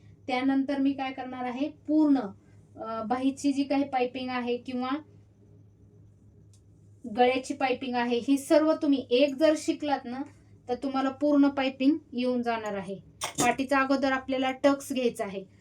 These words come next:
टक्स कसा घेत असते, मी नेहमी सांगत असते, हा, अ, जो पाठीमागलचा गळा आहे त्याचं मी सेंटर काढते, सेंटरमध्ये असं फोल्ड करत असते.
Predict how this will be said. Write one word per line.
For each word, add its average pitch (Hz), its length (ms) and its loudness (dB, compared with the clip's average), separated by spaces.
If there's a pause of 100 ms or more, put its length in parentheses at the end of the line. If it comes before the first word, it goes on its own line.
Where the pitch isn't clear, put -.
(240)
टक्स 277 280 2
कसा 294 280 4
घेत 294 260 4
असते, 262 280 -2
मी 254 120 0
नेहमी 262 340 2
सांगत 254 340 -4
असते, 254 360 -4 (320)
हा, 247 120 0 (320)
अ, 220 540 -12
जो 254 120 0
पाठीमागलचा 269 760 0
गळा 247 220 0
आहे 240 200 -2
त्याचं 233 320 -6
मी 240 100 -4
सेंटर 247 360 -2
काढते, 262 440 -6 (240)
सेंटरमध्ये 254 600 -4
असं 254 180 -8
फोल्ड 254 340 -4
करत 269 300 -6
असते. 277 340 -6